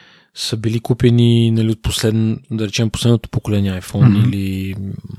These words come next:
Speaker 1: последните устройства от, а, откакто излезе Т В Плюс,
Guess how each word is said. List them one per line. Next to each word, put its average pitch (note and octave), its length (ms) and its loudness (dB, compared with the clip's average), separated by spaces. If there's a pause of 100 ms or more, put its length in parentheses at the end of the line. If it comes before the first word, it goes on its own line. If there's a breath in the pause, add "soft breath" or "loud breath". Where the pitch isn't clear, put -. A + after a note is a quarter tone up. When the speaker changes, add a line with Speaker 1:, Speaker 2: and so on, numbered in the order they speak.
(180)
Speaker 1:
последните D3 480 0
устройства C#3+ 600 -2
от, - 280 -8
а, B2 280 2
откакто A#2+ 520 -2
излезе A#2 440 2
Т A2+ 260 -4
В G2+ 40 -8 (100)
Плюс, - 440 -2